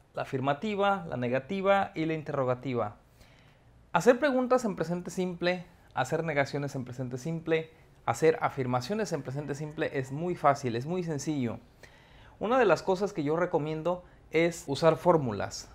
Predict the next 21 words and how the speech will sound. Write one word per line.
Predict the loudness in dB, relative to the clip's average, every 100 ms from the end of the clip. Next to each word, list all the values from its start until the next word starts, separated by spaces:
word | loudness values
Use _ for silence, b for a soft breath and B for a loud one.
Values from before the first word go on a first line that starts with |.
| -4 4
para | 4 4
que | 0
una | 0 4 6
vez | 4 2 -8 -20 -12
que | -8
tú | -2 0
memorices | 2 2 2 2 0 -2 -2
o | -2
que |
puedas | 0 6 6 6 2 B B B
entender | -4 0 0 0 2 4 4 0 B B B
los | -4 0
elementos | 0 0 -4 -6 -2
de | 0
la | 0
fórmula, | 2 0 2 0 -2 B B 0
puedas | 4 6 4 0
realizar | -6 -2 -2 0 -2
tus | -2 -8
propias | -2 -2 2 0 0 -12 -20 -20 -18
oraciones. | -6 -4 -2 -4 -4 -6 -14